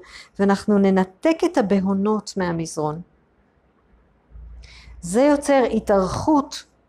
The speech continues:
של ה-, של שריר התאומים, של עקב אכילס, ללא מתיחה, ולשחרר. ואפשר רגע לעמוד, ורגע להרגיש, להרגיש את התחושה השונה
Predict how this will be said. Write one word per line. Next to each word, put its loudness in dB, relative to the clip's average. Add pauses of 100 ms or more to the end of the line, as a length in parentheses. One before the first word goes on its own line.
(420)
של -2
ה-, 2 (220)
של -8
שריר -2
התאומים, -2
של -4
עקב -4
אכילס, -2
ללא 2
מתיחה, -4 (1200)
ולשחרר. -4 (1600)
ואפשר 2
רגע 4
לעמוד, 2 (800)
ורגע -4
להרגיש, 0
להרגיש -2
את -2
התחושה 0 (600)
השונה 0